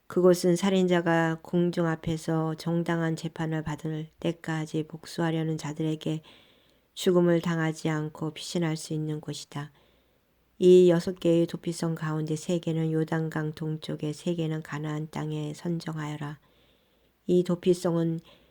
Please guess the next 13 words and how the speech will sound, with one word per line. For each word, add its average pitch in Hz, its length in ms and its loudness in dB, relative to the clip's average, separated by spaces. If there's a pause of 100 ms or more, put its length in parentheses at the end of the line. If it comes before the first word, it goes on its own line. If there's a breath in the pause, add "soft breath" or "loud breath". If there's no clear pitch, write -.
(200 soft breath)
이스라엘 185 460 4
사람뿐 175 640 0
아니라 151 580 -2
너희 170 320 6
중에 160 380 0
영주하거나 156 800 -2
잠시 160 460 -6
머무는 160 440 2
외국인들에게 156 880 -2 (400 soft breath)
피산-, 180 440 -2 (320 soft breath)
피신처가 175 760 -2
될 147 240 -4
것이다. 147 640 -12